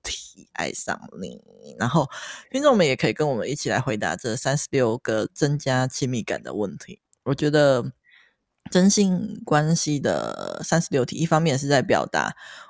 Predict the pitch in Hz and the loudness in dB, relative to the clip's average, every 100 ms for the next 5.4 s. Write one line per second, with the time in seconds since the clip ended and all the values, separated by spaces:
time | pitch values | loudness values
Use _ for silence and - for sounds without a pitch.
0 | - 123 113 - 135 - - 80 55 - | -10 -4 -4 -4 -6 -6 -4 -8 -8 -10
1 | 52 50 50 - _ _ - 127 52 - | -8 -8 -10 -14 _ _ -4 -2 -2 -6
2 | - 190 180 175 170 160 165 160 147 135 | 0 4 6 8 6 8 4 6 4 4
3 | 135 143 160 _ 165 135 117 - 165 143 | -2 -4 -8 _ 4 4 6 6 8 6
4 | - 104 - - - 110 - 147 - 101 | 4 2 2 0 -2 -2 -4 0 2 2
5 | 73 90 82 | 0 -2 -6